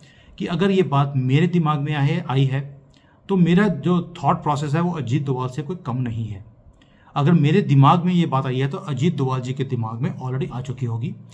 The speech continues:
रशिया वो पहुंच चुके हैं और इसके बाद वो इजराइल भी जाने वाले हैं। अब आप dots को खुद ही जोड़ लीजिए और आपको समझ आएगा कि मैं क्या कर रहा हूँ, क्या बोल रहा हूँ, अजीत डोभाल जी क्या सोच रहे होंगे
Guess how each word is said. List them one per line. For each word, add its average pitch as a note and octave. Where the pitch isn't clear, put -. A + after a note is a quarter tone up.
रशिया E3+
वो G#3
पहुंच C3
चुके C#3
हैं D#3+
और F3+
इसके F#3
बाद F3+
वो -
इजराइल E3
भी E3
जाने B2
वाले A2
हैं। G#2
अब F#3
आप F3+
dots D3+
को G#3
खुद G3
ही C#3
जोड़ B2+
लीजिए B2+
और C#3+
आपको E3+
समझ F3
आएगा C#3+
कि E3
मैं D3+
क्या C#3
कर C#3
रहा B2+
हूँ, C3+
क्या D3+
बोल B2
रहा A#2+
हूँ, C3+
अजीत D3
डोभाल C#3+
जी D3
क्या F#3+
सोच E3+
रहे C3
होंगे A2+